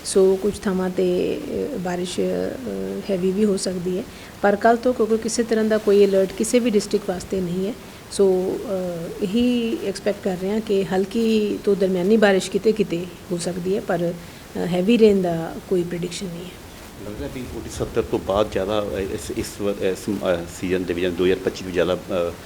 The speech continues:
Speaker 2: ਬਰਸਾਤ ਦੇ ਵਿੱਚ ਜ਼ਿਆਦਾ ਵਰਖਾ ਹੋਈ ਹੈ, ਜਿਹਦਾ ਰਿਕਾਰਡ ਵੀ ਕਾਫੀ ਵਧਿਆ ਹੈ।
Speaker 1: ਅ, ਜੀ, ਜੇ ਅਸੀਂ, ਅ,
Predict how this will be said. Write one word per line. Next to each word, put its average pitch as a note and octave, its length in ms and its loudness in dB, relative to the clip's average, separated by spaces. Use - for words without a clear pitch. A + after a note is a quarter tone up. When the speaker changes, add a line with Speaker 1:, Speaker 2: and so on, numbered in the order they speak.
Speaker 2:
ਬਰਸਾਤ E2 400 0
ਦੇ F2+ 60 -2
ਵਿੱਚ E2+ 100 -8
ਜ਼ਿਆਦਾ E2+ 200 2
ਵਰਖਾ E2+ 420 -2
ਹੋਈ E2 180 -2
ਹੈ, F2 60 -4
ਜਿਹਦਾ F#2 220 -2
ਰਿਕਾਰਡ E2 440 -2
ਵੀ F2+ 100 -8
ਕਾਫੀ - 260 -6
ਵਧਿਆ F2 260 -6
ਹੈ। - 400 -12
Speaker 1:
ਅ, G3+ 200 4
ਜੀ, A#3+ 180 2
ਜੇ A#3 240 8
ਅਸੀਂ, B3 540 2
ਅ, - 20 -4